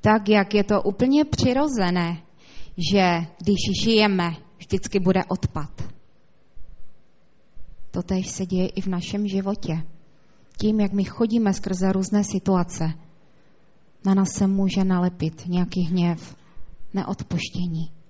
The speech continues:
možná nějaká bolest či rána. Může se na nás nalepit nějaká sebelítost, pocity méněcennosti,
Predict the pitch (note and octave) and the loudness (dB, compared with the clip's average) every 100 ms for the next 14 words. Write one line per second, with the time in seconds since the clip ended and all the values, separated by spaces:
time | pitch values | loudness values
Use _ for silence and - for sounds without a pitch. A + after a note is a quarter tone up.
0 | - - - F3+ F#3+ F#3 F#3 F3 F3+ E3 | -20 -16 -4 -2 2 2 2 0 -2 -6
1 | E3+ F3+ F#3+ G#3 - - - G#3 G3+ F#3+ | 0 2 2 0 -6 -8 -4 -2 0 0
2 | F#3+ E3+ D#3+ - - - - - - - | 0 -2 -6 -12 -10 -10 -8 -8 -10 -20
3 | - _ - - - F#3 F#3+ G3+ A3+ G#3+ | -20 _ -20 -16 -4 -2 0 0 0 0
4 | G#3+ G#3+ - G#3 G3+ G#3 - F#3 F#3 F3+ | 2 0 -2 -2 0 0 0 -2 0 -2
5 | F#3 G3 F#3 D3+ - - - A#3+ B3 C#4 | -4 -4 -4 -4 -6 -8 -4 -4 2 2
6 | C4+ G3+ - D#3 D#3 - - - - - | 2 0 0 -2 -2 -6 -4 -6 -6 -18
7 | - - - - - - - - - - | -20 -20 -20 -18 -12 -10 -8 -8 -10 -20
8 | - - - - - - - - - - | -20 -20 -20 -20 -20 -20 -20 -20 -20 -20
9 | - - F#3+ - - - F3 F3 F3 F3 | -20 -4 -2 0 -2 0 0 2 2 2
10 | F3+ F3 - F3 F3 E3 - - E3+ | 0 -2 -4 -2 0 -2 -6 -6 -6